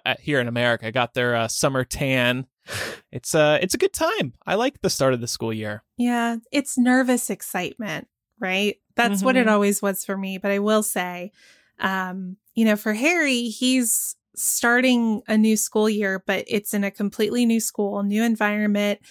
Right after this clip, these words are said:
Speaker 2: He's surrounded by new people. So it's not the same as, you know, his experience returning to Hogwarts in year two and onward, right? There's, I think, a lot of nervousness here. And where I'm able to identify, I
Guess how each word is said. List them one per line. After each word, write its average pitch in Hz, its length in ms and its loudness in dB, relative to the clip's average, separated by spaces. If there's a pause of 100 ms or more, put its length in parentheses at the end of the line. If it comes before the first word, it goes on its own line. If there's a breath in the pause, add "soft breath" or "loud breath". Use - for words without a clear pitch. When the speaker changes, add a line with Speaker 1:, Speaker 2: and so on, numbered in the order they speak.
(300 loud breath)
Speaker 2:
He's 226 240 2
surrounded 214 400 4
by 208 160 2
new 202 200 4
people. 190 720 -4 (280 soft breath)
So - 220 0
it's 208 180 0
not 262 280 2
the 240 80 2
same 208 360 2
as, 202 520 -4 (220)
you 220 120 4
know, 208 180 2
his 208 220 2
experience 202 640 0
returning 202 440 2
to 190 80 -2
Hogwarts 185 760 -4
in 208 220 4
year 196 220 0
two 220 480 2
and 190 180 -8
onward, 180 600 -2 (360)
right? 190 340 0 (440 loud breath)
There's, 202 560 4
I 202 120 0
think, 208 180 2
a 208 60 2
lot 202 320 4
of 202 140 0 (160)
nervousness 196 680 -2
here. 190 480 -6
And 196 160 -4
where 196 140 0
I'm 214 280 0
able 254 280 2
to 269 120 -4
identify, 277 800 0
I 285 60 -2